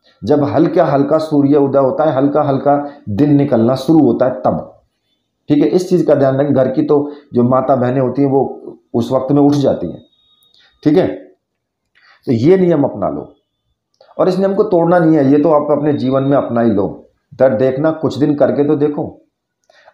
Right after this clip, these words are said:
एकदम तो होता नहीं है, देखो कुछ भी, सीधी सी बात है। आप कहने लगो एक दिन, दस दिन, ग्यारह दिन, इक्कीस दिन लोटा ढालो और हमारे जो है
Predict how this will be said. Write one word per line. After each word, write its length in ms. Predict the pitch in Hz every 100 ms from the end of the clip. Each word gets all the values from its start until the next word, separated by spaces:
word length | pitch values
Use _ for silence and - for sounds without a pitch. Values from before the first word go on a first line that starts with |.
| -
एकदम 400 | 160 151 139 120
तो 100 | 110
होता 260 | 104 -
नहीं 120 | 104
है, 60 | 135
देखो 220 | 156 127
कुछ 200 | 110 98
भी, 140 | - - -
सीधी 320 | - 131 131
सी 140 | 123
बात 220 | 139 156 156
है। 100 | - - _ _ _ -
आप 220 | 120 127
कहने 200 | 135 131
लगो 240 | 143 143 156
एक 260 | 151 143
दिन, 200 | 135 147 131 98
दस 160 | 87 123
दिन, 260 | 120 143 143
ग्यारह 280 | 123 131 135
दिन, 220 | 131 147
इक्कीस 260 | 139 143 135
दिन 180 | 139
लोटा 280 | 131 127 127
ढालो 320 | 107 107 156 233 - - _ _
और 80 | 113
हमारे 400 | 117 123 131 127 110 - - _ _
जो 200 | 95
है 80 | 120